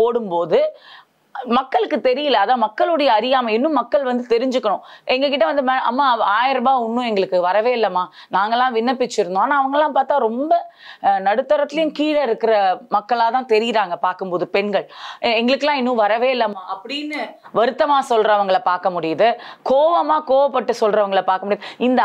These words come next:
அவலநிலை இன்னும் நீடிச்சுக்கிட்டே தான் இருக்கு. நே-, உன் மக்கள் வந்து ஒரு, ஒரு மாதிரி நான் வ-, ஒ-, அதாவது அவங்க வந்து அரசியல் ரீதியா இந்த வாக்குறுதியை கொடுத்துட்டாங்க. ஆனா அதுலயும் குளறுபடி இருக்க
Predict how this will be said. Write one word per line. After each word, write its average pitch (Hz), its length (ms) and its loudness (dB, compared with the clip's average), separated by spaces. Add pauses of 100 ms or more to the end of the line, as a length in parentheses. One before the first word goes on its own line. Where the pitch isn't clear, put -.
(100)
அவலநிலை 330 560 2
இன்னும் 247 240 0
நீடிச்சுக்கிட்டே 233 580 0 (100)
தான் 254 200 -2
இருக்கு. - 280 -2 (420)
நே-, 233 220 0 (180)
உன் 262 100 -2 (120)
மக்கள் 339 360 0
வந்து 339 240 2 (360)
ஒரு, 220 200 2
ஒரு 214 240 4 (100)
மாதிரி 311 320 2 (280)
நான் 233 320 2
வ-, 202 420 6 (260)
ஒ-, 202 80 4 (400)
அதாவது 262 340 2
அவங்க 226 160 0 (100)
வந்து 262 160 4 (180)
அரசியல் 269 460 0 (120)
ரீதியா 285 400 2 (120)
இந்த 226 260 0
வாக்குறுதியை 226 220 -2
கொடுத்துட்டாங்க. 208 800 0 (300)
ஆனா 190 140 2 (120)
அதுலயும் 233 480 0
குளறுபடி 233 520 2 (100)
இருக்க 220 240 0